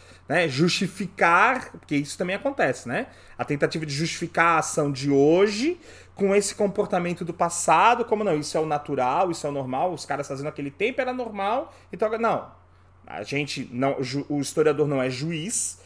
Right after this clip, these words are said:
então quando a gente olha pro passado, a gente não <laughs> olha com a intenção de julgar aquela ação, né, a nossa crítica, ela tem uma limitação nesse sentido, é, mas também,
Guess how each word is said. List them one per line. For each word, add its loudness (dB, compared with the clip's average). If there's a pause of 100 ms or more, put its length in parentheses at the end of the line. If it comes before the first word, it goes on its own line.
(200)
então -6
quando -2
a -2
gente -2
olha 2
pro -6
passado, -2
a -6
gente -6
não -4
<laughs> 8
olha 6 (260)
com 2
a 4
intenção 0
de -2
julgar 2
aquela -2
ação, -2 (140)
né, -4 (380)
a -2
nossa -4
crítica, -8
ela -2
tem -6
uma -2
limitação -4
nesse -6
sentido, -8 (440)
é, 4
mas 0
também, 2